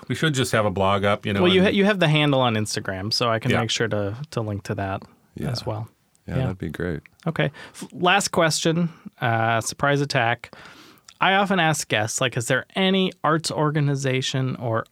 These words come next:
Speaker 2: individual artist in Tacoma who you would like to give a shout out to, who you think is doing great work for the Tacoma arts community?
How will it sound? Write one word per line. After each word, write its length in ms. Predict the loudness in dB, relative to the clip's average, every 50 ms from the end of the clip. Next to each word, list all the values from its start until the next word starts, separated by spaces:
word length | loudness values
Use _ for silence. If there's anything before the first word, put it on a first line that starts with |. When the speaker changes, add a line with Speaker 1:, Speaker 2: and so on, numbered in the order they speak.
| _ _ _ -2
Speaker 2:
individual 640 | 0 0 2 2 2 2 2 2 2 2 2 2 2
artist 480 | 0 0 0 0 -2 -4 -4 -6 -10 -8 -4
in 160 | -2 0 0
Tacoma 500 | -2 -4 -4 -2 -2 -2 0 0 -2 -2
who 140 | -2 0 -2
you 320 | 0 0 2 2 2 2
would 180 | 2 0 -2 -2
like 200 | -2 -4 -4 -6
to 80 | -8 -8
give 520 | -6 -2 -2 0 0 0 -2 -4 -6 -10 -18 _ -20 -20 -20 -14 _ -6
a 60 | -4
shout 260 | -2 0 2 2 2
out 180 | 0 0 -2 -4
to, 220 | -6 -4 -4 -4
who 100 | -4 -2 -2
you 200 | 0 0 0 -2
think 260 | -2 -2 -2 -2 -2
is 140 | -2 -4 -2
doing 400 | -2 0 0 0 0 -2 -4 -6 -8 -8 -4
great 320 | -2 0 0 0 -2 -2
work 340 | -2 -2 -2 -2 -4 -6 -14 -20
for 200 | -12 -8 -6 -6
the 100 | -6 -6
Tacoma 420 | -8 -8 -6 -2 0 0 0 0 0
arts 280 | -2 -2 -4 -4 -8
community? 680 | -8 -2 0 0 2 2 2 2 2 2 0 0 -2